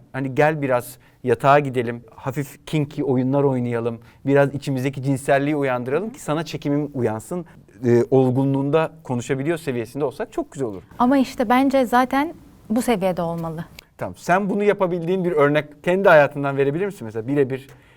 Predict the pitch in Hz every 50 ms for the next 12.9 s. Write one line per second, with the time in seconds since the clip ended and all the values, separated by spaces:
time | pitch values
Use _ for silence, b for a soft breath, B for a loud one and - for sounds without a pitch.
0 | b b b _ - 147 175 175 156 147 139 127 - - - 151 139 131 131 127
1 | 127 123 - - - 110 120 123 123 123 123 147 139 139 139 143 135 131 117 113
2 | 110 113 127 - - 131 - 117 117 120 120 123 120 117 120 110 110 110 107 -
3 | - 113 110 107 - 117 110 110 110 110 107 - 95 92 95 104 98 92 87 85
4 | 85 87 90 - 82 78 82 82 98 120 175 226 b b b - 214 240 247 220
5 | 208 185 151 143 127 123 113 110 - - 123 117 127 139 139 143 147 139 147 147
6 | 135 135 135 135 139 135 139 139 139 135 147 156 208 214 190 113 92 - - -
7 | _ _ _ _ _ - - - 202 185 233 254 262 - - - 208 185 170 160
8 | - - - - - _ _ _ - 220 214 214 190 196 226 240 262 262 - 247
9 | 202 233 233 226 208 240 240 240 247 254 262 220 233 220 220 233 247 247 240 -
10 | - 233 220 196 180 202 196 208 214 226 220 214 180 180 180 202 185 - - -
11 | 214 208 202 - 208 202 220 208 220 196 196 214 196 214 208 202 208 202 202 170
12 | 196 202 202 202 170 160 160 156 - - - 285 349 381 285 202 190 180